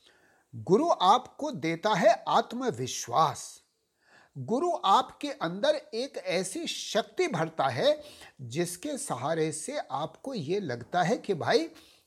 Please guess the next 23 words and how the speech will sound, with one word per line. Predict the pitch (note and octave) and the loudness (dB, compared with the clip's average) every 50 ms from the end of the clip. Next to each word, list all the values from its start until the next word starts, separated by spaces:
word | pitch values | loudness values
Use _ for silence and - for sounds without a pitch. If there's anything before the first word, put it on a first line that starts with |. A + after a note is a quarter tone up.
| _ _ B2+ | _ _ -16
मैं | C3 C3+ C#3+ C#3 C#3 D#3 F3+ A#3 C#4+ E4 F4 F4 F4 - - _ _ _ _ _ _ - | -14 -12 -6 -2 2 2 4 4 2 2 0 -2 -4 -8 -16 _ _ _ _ _ _ -4
इस, | C#4 E4+ - - - C#4+ | -2 -2 0 0 -2 -4
अ, | B3+ - - _ _ _ _ - - C#3+ C#3+ C#3+ C#3 C3 C3 C3+ C#3+ C3 B2+ B2+ B2 A2+ G#2+ A2 | -4 -4 -8 _ _ _ _ -10 -6 -4 -2 -2 -2 -2 -4 -6 -6 -6 -6 -6 -6 -8 -6 4
भव | A2+ F#3 A3+ A3 G3+ | 6 8 8 8 6
सागर | D3 - - D#3 D#3+ D#3+ D#3 E3+ E3+ F3 | 2 2 4 4 4 4 4 2 0 0
को | - - G#3+ A3 | 0 0 2 4
या | F#3 F3 F3 | 4 4 4
इस | F3 E3+ D#3 - - | 2 2 -2 -4 -6
संसार | - D3 C3+ A#2+ - D3+ D3+ E3 F3+ E3+ | -6 -6 -6 -4 -2 0 2 2 2 2
को | F3 - A3+ | 0 0 0
या | B3 A3 F3+ | 0 0 0
इस | F#3 F3+ - - | -2 -2 -4 -6
संसार | - D#3 D3 C#3 C#3 - E3+ E3+ E3+ E3+ | -8 -8 -8 -6 -4 0 2 2 2 0
की | E3+ F#3 D#3+ | -2 -8 -10
समस्याओं | A#2+ - C3+ C3+ C#3 C#3 C3+ - - D3 D3+ E3+ F3+ | -10 -10 -12 -12 -12 -12 -12 -10 -6 -4 -4 -4 -4
को | D#3 - A3 A3+ | -4 -2 0 0
या | A3+ G3 F3+ | 2 2 2
अपने | F3 F#3 F3 F3 F3 G3 F3+ | 2 0 0 -2 -6 -8 -6
सामने | - - - C#3+ C3+ D3+ D3+ D#3+ F3+ A3+ A#3 | -6 -4 -4 -2 -2 -2 -2 -4 -4 -4 -2
आने | G3+ F3 E3+ F3+ | -2 -2 -4 -2
वाली | F#3 E3 D#3+ E3 F3+ | -4 -4 -4 -4 -4
समस्याओं | E3 - - C#3+ C#3 C#3 C3+ - - D#3 C#3+ C#3+ D3+ | -8 -8 -8 -8 -6 -8 -8 -8 -6 -6 -4 -4 -6
को | D3 - C4 B3+ | -2 0 0 0